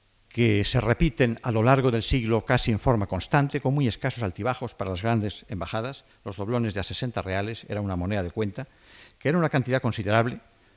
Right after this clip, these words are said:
si se piensa que un primer oficial en la Secretaría de Estado ganaba cincuenta mil reales, un secretario de Estado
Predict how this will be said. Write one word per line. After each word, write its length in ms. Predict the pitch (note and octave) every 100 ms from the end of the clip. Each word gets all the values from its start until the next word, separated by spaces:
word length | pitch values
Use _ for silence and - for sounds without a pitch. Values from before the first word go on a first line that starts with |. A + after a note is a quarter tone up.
| _
si 120 | -
se 140 | F#2+
piensa 400 | G2 B2 A#2 C#3
que 240 | - B2+ D3 - _ _
un 180 | - A#2+
primer 260 | G#2+ G#2+ G#2+
oficial 540 | G2 G2+ C3 A2+ G#2+ -
en 140 | A#2+ G#2+
la 80 |
Secretaría 680 | G2+ F#2 G2 G2+ A2+ A2 F#2+ - _
de 80 | G2
Estado 400 | - A#2 G2 F2+
ganaba 300 | G2 G#2+ F#2+
cincuenta 400 | F#2 E2+ F#2 F#2
mil 160 | G2
reales, 480 | F#2 A2 B2+ C#3 -
un 100 | G2
secretario 480 | G#2+ G2+ G2 A2 G2
de 60 |
Estado 440 | G2 - B2 G#2